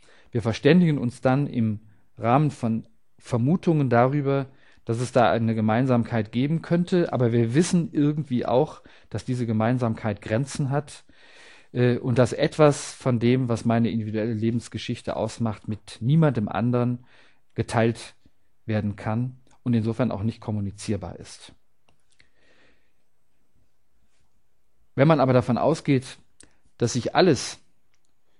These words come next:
äh, worüber es sich lohnt zu kommunizieren und was wichtig ist im Verhältnis von Menschen zueinander, beziehungsweise von Individuen zur Gesellschaft,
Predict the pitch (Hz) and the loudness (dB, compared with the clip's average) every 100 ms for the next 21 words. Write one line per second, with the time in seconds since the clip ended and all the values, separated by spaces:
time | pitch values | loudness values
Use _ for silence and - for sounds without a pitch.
0 | - - - 123 117 113 - 131 139 160 | -20 -18 -4 0 0 0 0 2 4 6
1 | 127 120 127 127 143 170 - - 123 - | 4 2 -2 2 2 2 -2 -8 -4 0
2 | 123 117 104 - 151 175 143 117 110 - | 0 0 -2 -6 -2 0 2 0 -2 -2
3 | 156 - 135 - 120 117 120 120 143 123 | -4 -4 -6 -6 -8 -6 -2 -2 -2 -6
4 | 117 110 131 139 120 - 123 110 113 151 | -4 -2 -2 -4 -8 -6 -4 -2 -2 0
5 | 160 117 104 123 117 113 110 107 107 - | -2 -2 -6 -8 -6 -4 -2 -2 -6 -8
6 | - - 110 110 107 107 143 127 - 110 | -20 -8 -6 -4 -4 -4 -4 -4 -4 -4
7 | 101 110 143 - 131 - - | -2 -2 -2 -2 -4 -4 -18